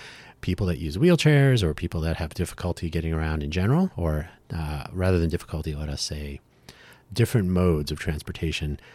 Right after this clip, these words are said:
that may or may not be motorized vehicles. There's large vehicles. There are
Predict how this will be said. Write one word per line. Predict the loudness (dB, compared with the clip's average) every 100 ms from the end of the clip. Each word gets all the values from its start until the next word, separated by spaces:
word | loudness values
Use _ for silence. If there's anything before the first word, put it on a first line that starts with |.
| -10
that | -6
may | -2 0
or | 0
may | 0 -2
not | -2 -2
be | -2 -2 -4 _ _ _ -6
motorized | 0 2 2 0 -2
vehicles. | -4 -2 -2 -4 -2
There's | -2 -2 -6
large | -4 -2 0 0
vehicles. | 0 0 -2 -4 -4 -6
There | -4 -4
are | -4